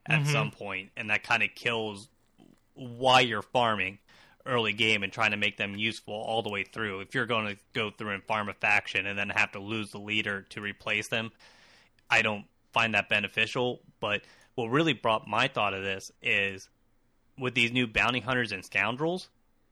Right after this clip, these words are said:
Speaker 1: you can make a really good arena squad with them, with the contracts and everything, and the credit heist and the training droid.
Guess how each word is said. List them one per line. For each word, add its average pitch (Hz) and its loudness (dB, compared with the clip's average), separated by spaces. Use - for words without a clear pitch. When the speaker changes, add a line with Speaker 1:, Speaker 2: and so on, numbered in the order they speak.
Speaker 1:
you 135 -2
can 160 -4
make 143 2
a 110 -2
really 113 -2
good 127 0
arena 127 0
squad 95 -4
with 113 -6
them, 143 -2
with 113 -6
the - -8
contracts 131 0
and 104 -4
everything, 98 -2
and 135 2
the - -8
credit 123 0
heist 135 2
and 123 -8
the 104 -2
training 143 0
droid. 95 -4